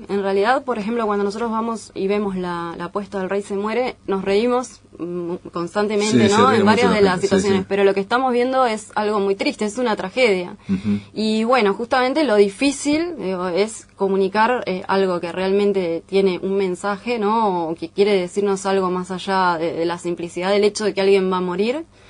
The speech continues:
Speaker 1: este, a través de la risa,
Speaker 2: Ujú.
Speaker 1: cuando en realidad estamos tratando de transmitir algo que es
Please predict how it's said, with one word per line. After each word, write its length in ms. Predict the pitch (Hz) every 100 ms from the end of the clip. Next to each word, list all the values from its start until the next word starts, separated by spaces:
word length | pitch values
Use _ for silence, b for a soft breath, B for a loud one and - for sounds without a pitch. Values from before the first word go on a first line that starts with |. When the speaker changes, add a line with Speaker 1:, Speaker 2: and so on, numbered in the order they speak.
| b b -
Speaker 1:
este, 720 | 190 180 190 170 165 156 101 139
a 100 | 170
través 360 | 165 185 202
de 340 | 190 202 220 -
la 220 | 165 165
risa, 480 | 165 226 - 262 311 330 -
Speaker 2:
Ujú. 360 | 202 196 214 208
Speaker 1:
cuando 260 | 185 180
en 40 | 175
realidad 240 | 180 190
estamos 260 | 208 220 233
tratando 300 | 202 196 202
de 80 | 196
transmitir 400 | 175 170 196 190
algo 400 | 196 202 254 233
que 220 | 180 185
es 140 | -